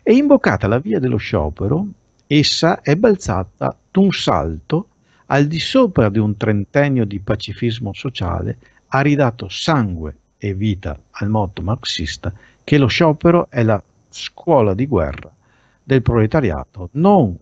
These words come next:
una festa padronale o una celebrazione patriottica.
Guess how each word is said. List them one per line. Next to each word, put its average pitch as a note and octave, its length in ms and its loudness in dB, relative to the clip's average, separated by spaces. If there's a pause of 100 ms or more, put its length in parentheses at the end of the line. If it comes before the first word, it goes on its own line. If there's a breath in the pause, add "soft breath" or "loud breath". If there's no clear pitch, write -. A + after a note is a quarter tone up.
(100)
una G#2 240 -4
festa G2 400 -4
padronale F2 920 -2
o B2 220 4
una B2+ 220 4
celebrazione A2+ 840 -4
patriottica. D2 760 -8